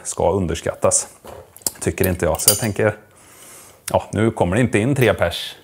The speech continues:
genom dörren här, utan det är jag som ska dricka den här. Så vi slår på lite grann på, på isbiten där.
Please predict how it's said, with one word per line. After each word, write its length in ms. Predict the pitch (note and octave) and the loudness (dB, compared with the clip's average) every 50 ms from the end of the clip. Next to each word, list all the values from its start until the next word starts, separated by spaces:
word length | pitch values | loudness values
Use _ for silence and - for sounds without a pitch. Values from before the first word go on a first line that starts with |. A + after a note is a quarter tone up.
| _ _ | _ _
genom 260 | - G2 F#2+ F#2 F#2+ | -4 -2 0 2 2
dörren 260 | F2 E2 E2 E2 E2+ | 2 2 0 -2 -2
här, 140 | E2+ E2 D#2 | -4 -4 -4
utan 360 | E2 E2 - F2+ F2 F2 F2 - - | -4 -4 -4 -4 -4 -4 -4 -6 -4
det 80 | - F#2+ | 0 2
är 40 | G2+ | 2
jag 280 | G2+ G2 G#2+ B2 A2+ | 4 4 2 2 0
som 160 | - - G2+ - | -2 -4 -4 -2
ska 120 | - F#2 | -2 0
dricka 300 | F#2 F#2+ - - - F#2+ | 0 0 -2 -2 -4 -4
den 100 | G2+ G2+ | -2 -2
här. 220 | G2 F#2 F#2+ - - - - - - _ _ _ _ - - - - - _ _ _ _ _ _ _ _ | -2 -4 -4 -6 -12 -20 -20 -20 -20 _ _ _ _ -20 -20 -20 -20 -20 _ _ _ _ _ _ _ _
Så 40 | _ | _
vi 100 | - G2 | -8 -8
slår 180 | - - - G2+ | -4 -4 -4 -4
på 180 | - - A#2 | -2 0 0
lite 180 | A2 A2 G#2 A2 | 0 2 2 2
grann 180 | G#2 G2 F#2+ F#2 | 2 2 2 0
på, 140 | - F#2+ E2+ - - - - - - _ | 0 0 -2 -2 -4 -6 -14 -18 -12 _
på 120 | - G#2+ | -4 -2
isbiten 480 | G#2+ F#2 - - G#2 F#2 - - A#2 G#2+ | -2 -2 -2 -2 -2 -4 -2 -2 0 2
där. 240 | F#2 F#2+ A2 B2 | 4 4 4 2